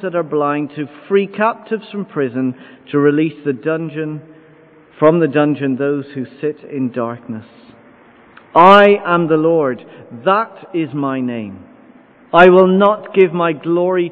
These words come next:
to another or my praise to idols. See, the former things have taken place, and new things I declare. Before they spring into being, I announce them to you."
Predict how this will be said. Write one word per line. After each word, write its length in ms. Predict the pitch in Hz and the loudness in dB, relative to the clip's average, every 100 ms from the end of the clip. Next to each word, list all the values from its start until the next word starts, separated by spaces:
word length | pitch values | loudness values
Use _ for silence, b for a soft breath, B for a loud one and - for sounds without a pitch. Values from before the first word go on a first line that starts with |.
| - | -8
to 120 | 180 | -8
another 420 | 156 139 135 135 123 B B | -6 -6 -6 -8 -10 B B
or 180 | 190 165 | -4 -2
my 240 | 151 147 | 0 -4
praise 540 | 135 - 170 180 202 190 - | -6 -10 -6 -4 -6 -10 -10
to 140 | 185 | -6
idols. 480 | 135 127 123 110 107 - _ _ _ _ _ _ _ _ _ _ b b - - | -4 -6 -8 -14 -18 -20 _ _ _ _ _ _ _ _ _ _ b b -4 6
See, 180 | 214 208 | 6 8
the 260 | 175 - - | 6 4 6
former 340 | 202 208 202 | 8 8 6
things 380 | 202 208 208 190 | 4 2 2 -2
have 140 | 175 - | -8 -6
taken 400 | 190 185 190 180 | -4 -2 -4 -8
place, 400 | 139 123 113 - - b b b b | -6 -6 -6 -12 -20 b b b b
and 280 | 147 151 151 | 0 0 2
new 220 | 175 226 | 2 0
things 440 | 220 220 214 208 - 226 220 | 0 -2 0 -2 -8 -12 -6
I 160 | 180 | -6
declare. 640 | 170 165 160 147 123 110 107 - _ _ _ _ _ _ _ _ _ _ | -6 -8 -8 -8 -6 -8 -18 -20 _ _ _ _ _ _ _ _ _ _
Before 420 | - 113 - 160 151 | -8 -6 4 6 6
they 140 | 147 131 - - | 4 0 -10 -20
spring 400 | - 147 160 165 | -8 2 2 4
into 260 | 165 156 156 | -2 -4 -4
being, 480 | 120 117 98 92 98 - - _ _ _ _ _ - | -4 -4 -6 -14 -20 -20 -20 _ _ _ _ _ -2
I 140 | 120 | 0
announce 480 | 120 117 127 127 127 127 | 0 0 0 -2 -6 -8
them 180 | 120 113 110 | -4 -4 -6
to 80 | 113 | -10
you." 280 | 104 92 90 | -10 -10 -14